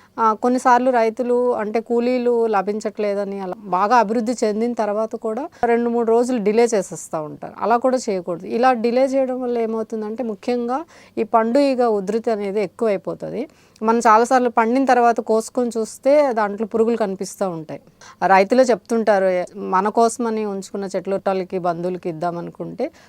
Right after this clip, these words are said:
పురుగులు వచ్చేస్తున్నాయని." దీనికి ప్రధాన కారణం ఏంటంటే ఎప్పుడైతే మనము లేట్ చేస్తామో, అంటే అభివృద్ధి చెందిన తర్వాత కోయకుండా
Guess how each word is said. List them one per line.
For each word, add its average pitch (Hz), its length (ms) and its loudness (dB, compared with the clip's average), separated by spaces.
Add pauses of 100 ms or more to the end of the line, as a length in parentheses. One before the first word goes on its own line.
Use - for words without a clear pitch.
(140)
పురుగులు 196 260 4
వచ్చేస్తున్నాయని." 156 840 -6 (480)
దీనికి 254 320 2
ప్రధాన 220 380 0
కారణం 202 340 -4
ఏంటంటే 190 440 -8 (140)
ఎప్పుడైతే 254 400 2
మనము 233 320 -2
లేట్ 214 380 2
చేస్తామో, 156 480 -6 (480)
అంటే 196 220 0
అభివృద్ధి 208 500 0 (120)
చెందిన 190 240 -4
తర్వాత 180 400 -6
కోయకుండా 180 640 -8